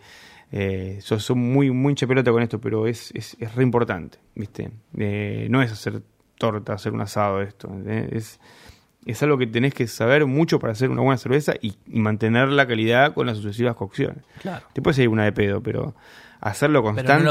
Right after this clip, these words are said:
Speaker 2: vas a repetir.
Speaker 1: no lo vas a repetir,
Speaker 2: Exactamente.
Speaker 1: exactamente.
Speaker 2: Y hablando sobre el consumo, ¿no? Eh, en los últimos años el consumo de Fernet está creciendo mucho. Es el,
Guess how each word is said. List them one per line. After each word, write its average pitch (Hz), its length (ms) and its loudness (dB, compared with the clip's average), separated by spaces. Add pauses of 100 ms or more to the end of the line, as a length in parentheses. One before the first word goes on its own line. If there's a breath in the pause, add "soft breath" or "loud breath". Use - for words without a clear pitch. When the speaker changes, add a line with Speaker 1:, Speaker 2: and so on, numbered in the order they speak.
Speaker 2:
vas 101 140 0
a 135 40 0
repetir. 120 380 -6
Speaker 1:
no 110 80 2
lo 110 60 4
vas 110 160 2
a - 20 -4
repetir, 101 260 -4
Speaker 2:
Exactamente. 110 460 -8
Speaker 1:
exactamente. - 640 -18
Speaker 2:
Y 202 240 -2
hablando 214 420 0
sobre 170 280 -4
el 151 40 -6
consumo, 139 460 0
¿no? 165 260 2
Eh, 127 520 -2
en 143 240 -4
los 147 160 -4
últimos 202 320 -2
años 196 160 -2
el 180 100 -6
consumo 151 340 -6
de 156 60 -4
Fernet 147 220 -4
está 147 160 -8
creciendo 127 400 -4
mucho. 147 480 -4 (420 loud breath)
Es 123 400 -6
el, 113 280 -6